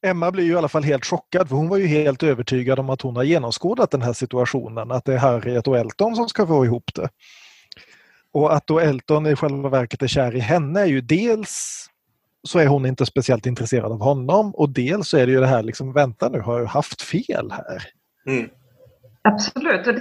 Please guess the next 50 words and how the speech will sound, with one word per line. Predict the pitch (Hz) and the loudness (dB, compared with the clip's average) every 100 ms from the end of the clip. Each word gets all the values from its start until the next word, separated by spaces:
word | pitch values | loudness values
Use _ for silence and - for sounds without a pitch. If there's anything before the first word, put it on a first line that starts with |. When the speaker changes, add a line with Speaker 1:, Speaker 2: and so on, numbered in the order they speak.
| - | -2
Speaker 3:
tycker | 349 302 | -2 2
jag | |
är | 240 | 2
intressant | 226 214 - 370 175 - | 2 -2 0 0 0 -2
för | 220 | -2
att | 208 | -2
det | 240 302 | -2 -2
visar | 254 - 247 220 | -2 0 2 2
också | 208 - 202 202 | 0 0 0 0
på | - | 0
Emmas | 208 208 202 - - | 2 2 0 -4 -2
karaktär. | 214 208 - 349 - 190 | -2 -2 0 2 2 2
Hon | 214 | 0
har | 220 311 | 2 2
inte | 311 269 | 0 -4
så | 254 | -2
mycket | 208 190 - | -2 -4 -4
personlig | 233 - 285 302 277 - | -6 -2 0 2 0 -2
fåfänga | 254 175 - 170 170 170 - | 2 2 2 0 2 0 0
kring | 185 185 - | -2 -2 -6
sin | 196 196 | -6 0
egen | 208 262 277 | 2 2 2
skönhet, | 143 117 170 | 2 2 0
att | 170 165 | -4 0
alla | 160 160 - | 2 2 0
män | 190 175 160 | 2 2 2
skulle | 180 - 165 | -2 -6 -2
just | 160 - - | -2 -4 -8
vilja | 160 | -2
ha | 165 | 0
henne. | - 208 202 240 - - - - | 2 0 0 0 0 -4 -18 -8
Speaker 2:
Mm. | 185 | -2
Speaker 3:
Utan | 208 202 | 2 2
hon | 214 | 2
har | 202 - | 0 0
fåfänga | 226 196 - 190 190 180 180 | 0 0 2 0 2 2 0
kring | 196 180 | 0 0
att | 180 | 0
hon | 190 | -2
är | 185 | -2
så | 196 - - | -6 -8 0
jäkla | 233 202 214 208 | 2 2 0 -2
smart | - 277 339 175 - | -2 0 2 2 0
och | 185 | -4
bra | - 269 254 - | 0 2 2 2
på | 185 | -4
att | - | -4
sätta | 196 - | -4 0
de | 214 | 2
där | 185 | 4